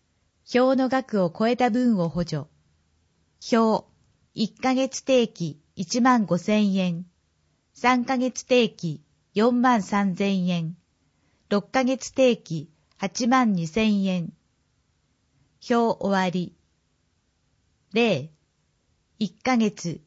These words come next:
一万六千九百四十円の定期券の場合、一万六千九百四十円マイナス一万五千円イコール千九百四十円の補助。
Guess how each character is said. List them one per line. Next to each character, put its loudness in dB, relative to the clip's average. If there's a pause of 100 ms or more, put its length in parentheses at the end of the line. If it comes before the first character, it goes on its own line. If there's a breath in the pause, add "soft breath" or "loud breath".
一 -6
万 2
六 -2
千 -4
九 -4
百 -4
四 2
十 0
円 -2
の -4
定 -2
期 -18
券 0
の -4
場 -4
合、 -4 (1040)
一 -6
万 2
六 -4
千 -2
九 -2
百 -4
四 2
十 0
円 -2
マ 2
イ 0
ナ -4
ス -10
一 -6
万 2
五 -2
千 -2
円 -4 (260)
イ -10
コ 2
ー 2
ル -6 (300 soft breath)
千 0
九 -2
百 -4
四 0
十 0
円 0
の -6
補 -4
助。 -6